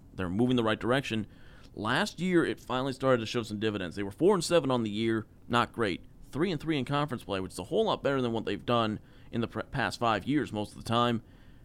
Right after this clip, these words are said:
Wagner's defense could be the key for them really being a contender in this league.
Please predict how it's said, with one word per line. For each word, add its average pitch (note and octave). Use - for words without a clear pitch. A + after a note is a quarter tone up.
Wagner's F3
defense C3+
could C3
be A#2
the G#2
key F3
for A2
them A2
really D#3
being C3+
a B2+
contender B2
in F#2
this G2+
league. D#3+